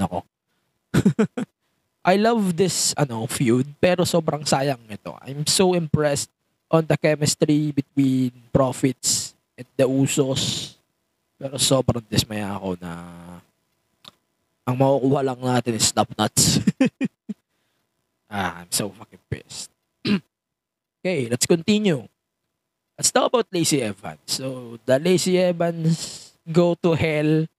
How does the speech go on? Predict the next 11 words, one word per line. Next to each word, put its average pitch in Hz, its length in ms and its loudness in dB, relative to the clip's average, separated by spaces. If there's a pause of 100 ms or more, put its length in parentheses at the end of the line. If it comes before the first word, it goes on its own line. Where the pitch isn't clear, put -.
(180)
rampage 147 800 0
continues. 143 880 0 (840)
And 143 720 0 (2500)
ginalit 170 400 2
niya 151 160 2
yung 135 80 -2
crowd. 101 480 -2
So, 131 240 -2 (880)
she - 160 2
said 147 320 0 (240)
na, 107 580 -2